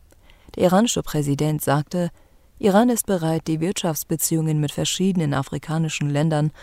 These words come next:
einschließlich Mali, zu intensivieren und sich dabei auf seine enormen Kapazitäten zu stützen. Während er die Politik der westlichen Regierungen gegenüber afrikanischen Ländern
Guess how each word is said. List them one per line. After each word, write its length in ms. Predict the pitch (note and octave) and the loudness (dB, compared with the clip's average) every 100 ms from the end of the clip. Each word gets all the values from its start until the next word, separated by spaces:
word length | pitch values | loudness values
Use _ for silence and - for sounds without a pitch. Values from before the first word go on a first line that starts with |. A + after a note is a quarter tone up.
| - - | -20 -4
einschließlich 800 | - F3 A3 - D#3 - C#3+ C#3 | 2 4 4 0 0 0 -2 -2
Mali, 400 | C#3 E3 F3+ D#3 | -2 0 0 0
zu 160 | - - | -2 -4
intensivieren 800 | C#3 C#3 C#3+ D3+ D#3 E3 D#3+ - - - - | -4 -2 -2 -2 0 0 0 -4 -14 -20 -2
und 160 | G#3 | 0
sich 160 | G3 F#3 | 2 2
dabei 400 | F3+ E3 E3 E3 | 0 0 0 0
auf 100 | D#3+ | -2
seine 300 | - D#3+ D#3+ | -2 -2 -2
enormen 480 | E3+ E3+ G#3 A3 D3+ | -2 -2 -2 -2 -2
Kapazitäten 920 | C#3 C#3 C#3 - C#3 - D3+ - D3 | -4 -6 -4 -4 -6 -4 -6 -4 -4
zu 160 | - | -2
stützen. 600 | C3+ - E3 - C#3+ C#3 - - - - - - - - - _ | -4 -6 -4 -2 -2 -4 -8 -20 -20 -20 -20 -20 -20 -20 -20 _
Während 380 | A#3 G#3+ A3 G3+ | 2 4 6 4
er 240 | A3 G3 | 4 2
die 140 | G3 G3 | 2 0
Politik 480 | G3+ G3 - C4 - | 2 0 0 -4 -2
der 180 | F#3+ | 0
westlichen 480 | D#3 D3+ - D3 - | 2 0 -2 -4 -4
Regierungen 680 | D3 C#3+ C#3+ F#3+ F#3 D3+ C#3+ | -4 -2 -4 -2 0 0 0
gegenüber 340 | C#3 C#3 C#3 C3 | 0 -2 -2 -2
afrikanischen 720 | - D3+ - D3 D3 - C#3+ | -2 -8 -6 -4 -2 -2 -2
Ländern 400 | C#3+ D#3+ D3 | 0 0 0